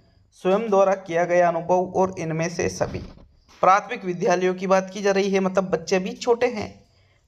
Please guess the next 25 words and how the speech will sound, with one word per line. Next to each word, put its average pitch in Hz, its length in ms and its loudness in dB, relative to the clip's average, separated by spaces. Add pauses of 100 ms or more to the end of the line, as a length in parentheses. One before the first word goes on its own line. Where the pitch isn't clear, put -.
(120)
तो 185 100 4
वहाँ 185 340 2
पर 165 200 -4 (520)
प्रदर्शन 220 800 0
करने 226 460 2
से 254 200 -2
वो 233 200 4
देखेंगे, 254 500 -2 (480)
कुछ 202 140 -8
कर 214 180 0
तो 262 140 0
रहे 247 260 0
ही 269 160 -6
नहीं, 226 280 -6 (380)
तो 202 80 2
वो 175 180 2
उतना 180 240 -2
important 165 460 -4
नहीं 135 200 -6
है। - 140 -10 (380)
वीडियो 202 240 2
अनुरूपण, 247 540 0 (200)
वीडियो 196 260 -2
चलाओगे 208 460 2
आप, 190 360 0